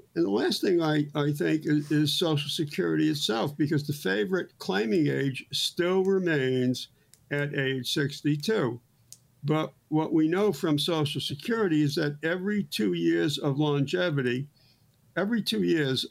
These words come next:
longevity increases by one month. And that puts additional strain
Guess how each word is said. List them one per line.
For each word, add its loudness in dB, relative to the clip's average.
longevity 0
increases 0
by -2
one 2
month. 0
And 0
that -2
puts 0
additional 0
strain 0